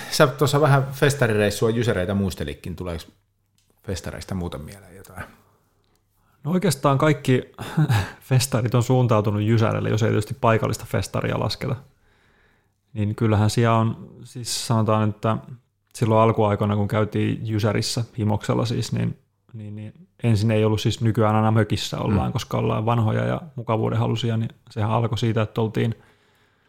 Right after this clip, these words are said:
Speaker 2: asuntovaunulla, ja ne oli tietysti niin kuin vähän epämukavia sillä lailla kesäaikaa, että aivan sairaan kuuma, ja, ja tietysti jos satoi vettä, niin sitten piti olla siellä sisällä kuumassa ja kosteessa, ja, ja näin poispäin. Ja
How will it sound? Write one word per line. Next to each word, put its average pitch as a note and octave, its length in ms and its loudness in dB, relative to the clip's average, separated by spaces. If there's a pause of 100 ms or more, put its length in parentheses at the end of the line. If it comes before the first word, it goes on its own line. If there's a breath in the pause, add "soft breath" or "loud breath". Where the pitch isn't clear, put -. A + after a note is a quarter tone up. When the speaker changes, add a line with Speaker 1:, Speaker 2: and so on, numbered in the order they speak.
(300 soft breath)
Speaker 2:
asuntovaunulla, A#2+ 1000 2 (220 loud breath)
ja A2 240 -6
ne G#2+ 140 -2
oli G#2 140 -2
tietysti A2+ 360 -8
niin A2 220 -6
kuin A2 140 -6
vähän A2 240 -4 (200)
epämukavia G#2+ 680 -2
sillä A2 220 -4
lailla A2 220 -6
kesäaikaa, G#2+ 640 -2
että - 180 -10
aivan G#2+ 300 -2
sairaan G#2+ 400 -4
kuuma, G#2+ 340 -2
ja, G#2 180 -4
ja G#2+ 160 -4
tietysti G#2+ 400 -6 (140)
jos A2 300 -6
satoi A2 320 -2
vettä, G#2+ 320 -4
niin G#2 100 -4
sitten - 200 -10
piti G#2+ 180 -2
olla G#2+ 120 2
siellä G#2 240 -2
sisällä G#2 320 0 (120)
kuumassa G#2+ 460 -6
ja G#2 100 -4
kosteessa, A2 600 -4
ja, A2+ 120 -4 (880 soft breath)
ja A2 100 -4
näin G#2+ 220 0
poispäin. A2 500 -2
Ja A2 140 -4